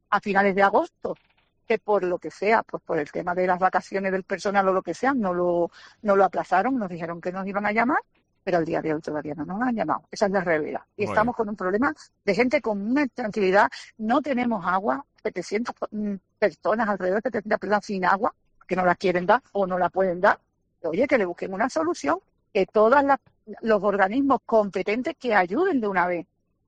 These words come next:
Speaker 1: que se pongan manos a la obra, no sé qué están esperando, de verdad te lo digo, con la que tenemos liada.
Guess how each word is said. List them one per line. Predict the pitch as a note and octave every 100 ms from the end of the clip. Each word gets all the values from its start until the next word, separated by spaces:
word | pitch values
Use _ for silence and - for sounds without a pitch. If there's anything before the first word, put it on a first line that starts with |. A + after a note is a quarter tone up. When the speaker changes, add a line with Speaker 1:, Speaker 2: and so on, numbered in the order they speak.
| _
Speaker 1:
que | G#3+
se | G3+ F#3+
pongan | C#4+ E4+
manos | C#4 E4 E4 C4+
a | A#3+
la | G#3+ C#4+
obra, | G4 C4
no | A#3
sé | C#4 D4
qué | D4
están | C#4 A#3
esperando, | A#3 G#3 F3+ E3+ F3 - _ -
de |
verdad | F#3 G3+ A3
te | A3
lo | G3
digo, | E3+ D#3+ -
con | - A3
la | G#3
que | F#3+ F3+
tenemos | F#3 - F3
liada. | A3 E3 A#2+